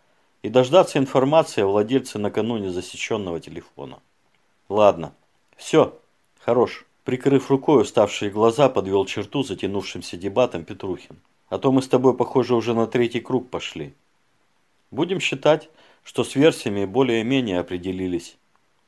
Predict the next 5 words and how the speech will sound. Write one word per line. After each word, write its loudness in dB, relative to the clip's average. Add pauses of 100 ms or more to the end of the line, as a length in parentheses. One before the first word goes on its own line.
(480)
Завтра 2
начинаем 0
их -6
потихонечку -4
отрабатывать. -6